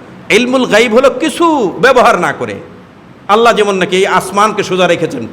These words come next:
কোনো খুঁটি আছে কি? হ্যাঁ, এই যে, যে আল্লাহ তাআলা আমরা আসমানকে এত দূর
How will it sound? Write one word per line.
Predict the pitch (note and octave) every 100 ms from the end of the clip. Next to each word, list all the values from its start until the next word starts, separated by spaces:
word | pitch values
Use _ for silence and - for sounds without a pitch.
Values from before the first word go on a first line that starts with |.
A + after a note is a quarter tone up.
| - -
কোনো | F3 F3+
খুঁটি | G3 G#3+ G#3
আছে | F#3+ F#3+
কি? | C#3+ F#2+ - - - - - - - -
হ্যাঁ, | D#3 F4+ - - - F#3+ -
এই | B3 D4+
যে, | D4
যে | C4+
আল্লাহ | A3+ A#3+ G3+
তাআলা | G3+ E3 C#3+ E3+ A#3+
আমরা | F3+ F#3+
আসমানকে | F#3 F#3 G3+ G#3+ G#3+ A#3+ A#3
এত | E3+ F3+
দূর | G#3